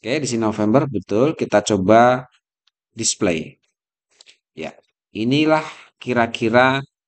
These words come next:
laporan arus kas dari U D Mudah Hasil kita. Kita simpan, send to, pilih formatnya P D F.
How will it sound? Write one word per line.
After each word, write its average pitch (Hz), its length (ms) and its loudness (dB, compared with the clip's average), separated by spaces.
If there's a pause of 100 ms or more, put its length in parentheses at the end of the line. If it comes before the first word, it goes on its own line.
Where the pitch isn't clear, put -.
(240)
laporan 104 480 0
arus 104 320 0
kas - 400 0
dari 101 400 4
U 107 160 0
D 104 80 6
Mudah 95 320 2
Hasil 85 240 -2
kita. - 240 -6 (400)
Kita 143 240 -8
simpan, 143 480 -2
send 101 400 -2
to, 180 240 0
pilih 98 320 0
formatnya 95 560 0
P 110 160 2
D 92 160 0
F. 147 240 2